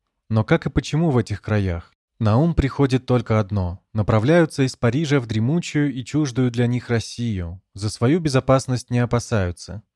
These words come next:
Неудивительно, если разбойники предпочтут ограбить не какого-то бедного гусара, пусть и барона, а двух французских франтов, обчистив их словно...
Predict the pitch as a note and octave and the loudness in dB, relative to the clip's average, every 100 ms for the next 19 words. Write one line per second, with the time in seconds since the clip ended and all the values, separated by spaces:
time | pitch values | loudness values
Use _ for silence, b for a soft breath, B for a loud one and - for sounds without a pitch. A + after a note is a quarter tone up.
0 | _ - C#3+ D3 D#3+ F3+ D3 B2+ A#2 A#2 | _ -2 0 2 0 -2 -2 0 0 0
1 | - A#2 A2+ G2+ E3 D3+ B2+ B2 B2+ - | -2 0 0 2 0 0 -2 -2 -4 -2
2 | B2 - C3 B2 A#2 A#2+ A2+ G#2 - A2 | -2 -2 -4 -2 0 0 0 -6 -6 -4
3 | A2 - D#3 D#3 C#3+ C3 C3+ B2+ B2+ B2 | -2 0 0 0 0 -2 0 0 -2 -4
4 | A#2+ B2 A#2+ A#2 - A#2 - A2 A2+ A2+ | -6 -2 0 0 -2 -6 -4 -2 0 0
5 | A2 G#2 G#2+ - A#2 G#2 D#3+ - B2 A#2 | 0 -2 -6 -6 -4 0 0 0 0 0
6 | - B2+ - B2 A2 - G#2 F2+ E2+ - | 0 -4 -4 -6 -6 -4 -2 -2 -6 -14
7 | _ _ _ _ _ A2+ F#2+ - B2 - | _ _ _ _ _ -10 -8 -4 -4 -2
8 | B2 - A2 - - A2+ A#2 G#2 A2 G#2+ | -6 -4 -8 -8 -8 -2 0 0 -2 -2
9 | G#2 G#2 | -4 -6